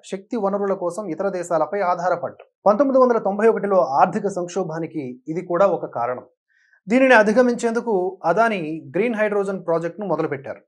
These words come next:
ప్రపంచంలోనే అత్యంత తక్కువ ఖర్చుతో గ్రీన్ హైడ్రోజన్ను ఉత్పత్తి చేసి క్రమంగా చమురు, గ్యాస్ అవసరాన్ని తగ్గించాలన్నది ఈ ప్రాజెక్టు లక్ష్యం. అదానీ ప్రపంచంలో రెండో ట్రిలియనీర్ కాబోతున్నాడని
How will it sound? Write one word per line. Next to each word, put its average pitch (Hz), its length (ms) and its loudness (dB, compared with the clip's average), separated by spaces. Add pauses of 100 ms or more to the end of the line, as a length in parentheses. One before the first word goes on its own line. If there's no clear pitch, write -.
(200)
ప్రపంచంలోనే 254 560 6 (120)
అత్యంత 220 260 0 (100)
తక్కువ 226 220 0 (140)
ఖర్చుతో 202 340 -2 (160)
గ్రీన్ 202 260 -4
హైడ్రోజన్ను 190 540 -2
ఉత్పత్తి 185 380 -6
చేసి 175 220 -6 (140)
క్రమంగా 190 400 2 (140)
చమురు, 180 360 -2 (200)
గ్యాస్ 170 240 2 (160)
అవసరాన్ని 170 480 -2 (340)
తగ్గించాలన్నది 202 720 0 (440)
ఈ 214 120 -6
ప్రాజెక్టు 180 360 0 (100)
లక్ష్యం. - 300 -18 (640)
అదానీ 247 300 6 (140)
ప్రపంచంలో 247 460 2 (100)
రెండో 220 200 4 (200)
ట్రిలియనీర్ 240 500 0
కాబోతున్నాడని 208 680 0